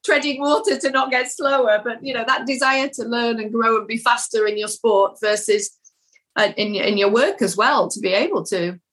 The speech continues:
keep having a positive impact. And, and the world is changing so rapidly around us, um, that I think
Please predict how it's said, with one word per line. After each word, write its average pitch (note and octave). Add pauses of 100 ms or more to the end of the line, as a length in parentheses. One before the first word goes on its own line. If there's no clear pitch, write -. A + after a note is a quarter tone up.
(400)
keep E4+
having G3
a F#3
positive F#3+
impact. A3 (420)
And, A#3+ (100)
and A3+
the C4
world D#4+
is E4
changing A#3+
so A#3
rapidly A3+
around G3+
us, -
um, F3
that F#3 (160)
I G#3
think G#3